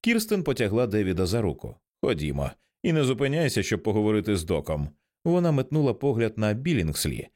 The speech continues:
який стояв у сухій зливовій канаві, глибоко засунувши руки в кишені, і дивився вздовж вулиці. Яскраво блищали його сині очі, дві екзотичні рибки, упіймані в мережу плоті.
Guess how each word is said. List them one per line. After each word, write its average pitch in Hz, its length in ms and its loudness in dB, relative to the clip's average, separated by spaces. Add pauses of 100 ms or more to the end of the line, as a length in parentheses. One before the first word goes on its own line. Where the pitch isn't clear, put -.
(200)
який 131 340 2
стояв 101 400 2
у 92 80 2
сухій 101 360 0
зливовій 85 420 2
канаві, 113 720 0 (200)
глибоко 180 440 0
засунувши 127 520 0
руки 113 240 0
в - 60 -6
кишені, 101 560 0
і 78 40 2
дивився 101 460 0
вздовж 82 420 -2
вулиці. 71 580 -4 (500)
Яскраво 120 520 0
блищали 117 520 0
його 107 200 2
сині 98 360 0
очі, 120 440 -2 (340)
дві 90 240 2
екзотичні 85 540 -2
рибки, 98 400 0
упіймані 147 520 2
в 131 80 -2
мережу 80 380 0
плоті. - 460 -4